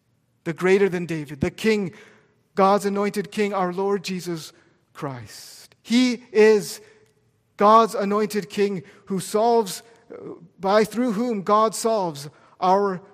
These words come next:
Goliath problem, so that we would trust and follow him. First Samuel seventeen is a gospel story. God was preparing the people for David, and in preparing them for David, he was preparing them for the king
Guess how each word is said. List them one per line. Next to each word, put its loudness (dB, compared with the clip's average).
Goliath -4
problem, -12
so 0
that -2
we -6
would -8
trust -10
and -12
follow -10
him. -14
First -4
Samuel -4
seventeen -8
is -12
a -6
gospel -8
story. -12
God 2
was -4
preparing -2
the 0
people -8
for -6
David, -4
and -4
in -2
preparing -2
them -2
for -4
David, -2
he -2
was -4
preparing -8
them -10
for -16
the -14
king -10